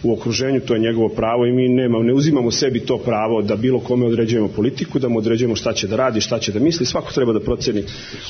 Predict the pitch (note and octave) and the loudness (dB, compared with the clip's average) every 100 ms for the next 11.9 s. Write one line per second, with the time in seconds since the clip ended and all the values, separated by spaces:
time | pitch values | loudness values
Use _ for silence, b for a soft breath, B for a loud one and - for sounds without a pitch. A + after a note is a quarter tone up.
0 | - - B2 B2 - C3 A#2 G2+ G#2+ G#2 | -6 -2 -2 -2 0 -2 0 -2 -2 0
1 | B2 A#2+ A#2+ A2+ A2+ G2+ - G#2+ - B | 2 2 2 0 0 0 -2 -2 -2 B
2 | B - A#2 G2 F#2 E2+ F#2 G2+ D#3+ F#3 | B -2 -2 0 0 0 0 2 2 2
3 | E3 D#3+ E3+ D3 D3 - C#3+ D#3 - - | 0 -2 0 2 2 0 0 0 -2 -6
4 | B B A#2+ C#3 C#3 B2+ A2+ G#2 G#2 D#3 | B B -2 0 2 2 2 0 0 0
5 | F3+ F3+ E3 D3+ C3+ G#2 - E3+ - E3 | 0 2 0 0 0 0 0 -2 -2 0
6 | D#3+ D#3 D3+ D3 D3 B2+ A#2+ - - A#2 | 0 0 2 0 0 -2 -2 -6 -2 -2
7 | A2 F2 D3 D#3+ D#3+ - - D#3 D3 C#3 | 0 0 0 0 -2 -2 -2 0 2 2
8 | C3+ B2 - A#2 A#2 G#2+ G2+ B B B | 0 -2 -2 0 2 0 -2 B B B
9 | B - - G#2 F#2+ A#1+ - - - - | B -6 -2 0 0 -2 -8 -18 -12 -6
10 | A2 A2 G2+ G#2 - - D#2 E2 F#2 F#2+ | -4 -4 -2 -4 -4 -8 -8 -4 -2 0
11 | E3 E3+ E3 D3+ E3 E3 E3+ D3+ C#3+ | 2 2 2 4 2 2 0 0 0